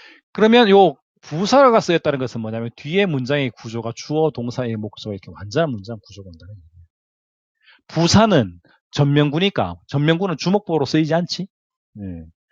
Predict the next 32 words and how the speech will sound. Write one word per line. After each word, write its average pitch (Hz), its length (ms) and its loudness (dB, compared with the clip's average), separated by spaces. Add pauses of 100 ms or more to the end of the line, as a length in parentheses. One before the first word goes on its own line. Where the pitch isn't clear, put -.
(160)
이거 226 100 -6
마찬가지지. 160 800 0 (340)
여기서도 208 380 4
when이 196 220 6
나왔어. 95 460 -6
그럼 135 340 -6
얘 139 120 2
뭐야? 110 280 -6 (500)
어, 95 220 -16
얘가 113 260 -6
주어, 90 340 -12 (520)
얘가 135 280 -2 (200)
동사. 101 400 -12 (160)
근데 160 140 -2
수동태는, 151 680 2 (520)
수동태는 190 720 2 (380)
원래 170 260 6
보통 175 360 0
다 147 100 0
삼형식 156 480 -2
수동태이기 151 420 -6
때문에 127 560 0
사형식이나 185 520 0
오형식 151 340 -2
수동태가 139 380 -8
아니면 104 480 -2 (260)
대부분 139 360 0
다 120 120 -2
완전한 110 400 -4
문장으로 107 440 -8
인정이 107 360 -10
되지. 85 240 -20